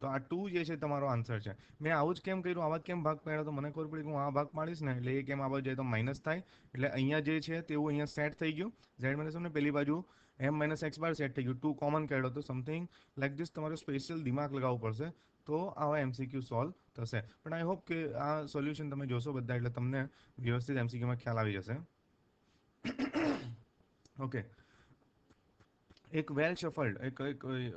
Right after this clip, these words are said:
પત્તું છે, સરખી રીતે ચીપેલા, અ, બાવન પત્તાના ઢગમાંથી એક પત્તું યાદચ્છિક રીતે પસંદ કરવાનું છે. તો તે પત્તું ચિત્રવાળું હોય. હવે ચિત્રવાળા કેટલા પત્તા છે? આ પત્તાનો ફોટો મેં નથી લીધો, પણ ત્રણ ગુલામ, ત્રણ રાણી અને ત્રણ બાદશાહ. તો ટોટલ બાર પત્તા હોય છે.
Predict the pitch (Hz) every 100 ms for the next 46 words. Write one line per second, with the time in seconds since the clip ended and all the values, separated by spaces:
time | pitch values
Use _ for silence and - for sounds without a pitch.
0 | 107 139 123 156 143 147 190 143 135 120
1 | 143 151 - 127 139 143 180 - - -
2 | 127 123 120 127 143 131 139 131 131 135
3 | 135 123 151 139 127 139 160 143 143 135
4 | 139 143 135 131 131 117 131 180 - -
5 | _ _ - 151 147 202 - _ _ _
6 | _ _ _ _ _ - 156 151 135 165
7 | 160 170 160 139 117 104 104 127 165 151
8 | 127 170 170 165 175 147 - 160 156 151
9 | 131 147 143 139 139 147 143 139 160 131
10 | 139 - - - 131 123 139 147 135 135
11 | 156 170 - 139 143 135 135 156 147 139
12 | 131 131 117 113 117 95 - _ _ -
13 | 151 151 151 139 156 127 139 151 143 -
14 | 131 113 110 123